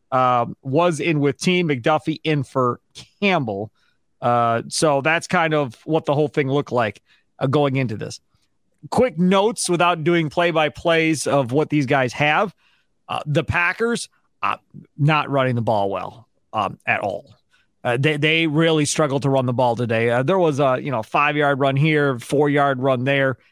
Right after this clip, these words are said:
type deal, but th-, there was nobody breaking open. Uh, early on, if you go back on these guys' Twitter's accounts, you just see Dylan run for nothing, Jones run for nothing. Uh, and it, it was, it was not,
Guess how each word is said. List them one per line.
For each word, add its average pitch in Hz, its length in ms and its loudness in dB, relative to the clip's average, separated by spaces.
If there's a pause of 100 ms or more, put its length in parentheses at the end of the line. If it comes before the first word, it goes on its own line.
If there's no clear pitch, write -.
(180)
type 139 300 0
deal, 123 300 0
but 123 200 -2 (100)
th-, 143 160 -8
there 165 200 2
was 151 200 0
nobody 147 360 2
breaking 143 480 0
open. 135 500 0 (300)
Uh, 127 180 2
early 170 320 2
on, 151 240 0
if 123 100 -8
you 135 100 -4
go 143 120 2
back 131 320 0
on 135 140 0
these 131 120 -2
guys' 120 220 0
Twitter's 131 300 0
accounts, 127 320 0
you 117 80 -8
just 123 160 -2
see 117 120 -6
Dylan 135 320 0
run 120 200 -2
for 113 100 -6
nothing, 95 380 -8
Jones 120 260 -2
run 113 140 -2
for 110 120 -10
nothing. 101 360 -8 (340)
Uh, 113 280 -2 (100)
and 147 240 0
it, 165 220 -2
it 226 100 2
was, 185 380 0 (360)
it 185 60 2
was 196 260 0
not, 190 380 2